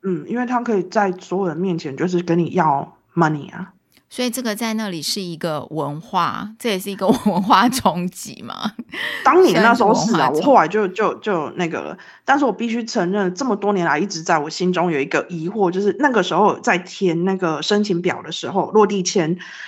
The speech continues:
Speaker 1: 然后我就发现有一群年轻的男孩子，他们卡在那个填表的那个桌子卡很久，然后其中有一个柜台里面的人，他会讲一点中文，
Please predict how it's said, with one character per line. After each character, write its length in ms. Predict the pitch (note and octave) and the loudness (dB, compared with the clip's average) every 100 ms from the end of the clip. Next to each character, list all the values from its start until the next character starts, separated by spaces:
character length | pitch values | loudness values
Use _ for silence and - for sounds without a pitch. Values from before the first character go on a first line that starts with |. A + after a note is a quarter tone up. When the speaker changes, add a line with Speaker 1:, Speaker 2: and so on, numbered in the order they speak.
| - | -4
Speaker 1:
然 120 | - | 2
后 160 | A#3 A3+ A3+ | 4 4 2
我 100 | F3+ | 2
就 160 | A3 | 4
发 200 | A3+ G#3 | 4 4
现 200 | A3 A3 | 4 2
有 200 | F#3 D3+ | 0 -2
一 100 | - A3 | -4 -8
群 840 | - - E3+ E3 E3 E3 E3+ F3+ - | -8 -2 0 0 0 -2 -2 -4 -2
年 320 | F#3+ E3 F3+ | 2 4 2
轻 300 | - G3 F#3+ | 2 2 4
的 260 | F3 D3 D3 | 4 2 0
男 260 | D#3+ D3+ | 2 2
孩 200 | F3+ D#3 | 4 2
子， 320 | E3 - - - - _ | 0 -6 -8 -10 -20 _
他 140 | - | 0
们 120 | A#3 F#3+ | 2 2
卡 240 | - G3+ | 2 0
在 160 | - A3 | 2 2
那 100 | G3+ | 2
个 160 | G3+ E3 | 0 -2
填 380 | - F3 D#3 | -6 -6 -4
表 200 | F3+ D#3 | -2 -2
的 60 | D3 | -2
那 120 | F3 | 0
个 80 | F#3 | 0
桌 240 | F3+ F3 F3 | 2 0 -2
子 80 | |
卡 200 | - - A2 | -4 -6 -6
很 260 | D3 D3 | -6 -6
久， 260 | F3 D3+ - - - | -4 -6 -6 -12 -8
然 140 | - G3 | 2 4
后 60 | |
其 160 | A#3 A3 | 4 2
中 180 | G#3+ A3 | 2 4
有 160 | F3+ | 4
一 100 | E3+ F3+ | 2 0
个 280 | G3 E3+ | 0 0
柜 220 | D#3 A#3 G3+ | 2 2 2
台 180 | - | 0
里 100 | E3+ | -2
面 200 | E3 F#3+ | 0 2
的 100 | F3 | 0
人， 180 | D#3 F#3 F3+ | -2 -6 -2
他 180 | - | 0
会 180 | F#3+ A3 | 4 2
讲 220 | F#3 - - | 2 -4 -4
一 60 | |
点 300 | G#3 F#3+ D#3 | -4 -4 -4
中 260 | - F3 F#3+ | 0 0 2
文， 260 | F3+ - | 0 -4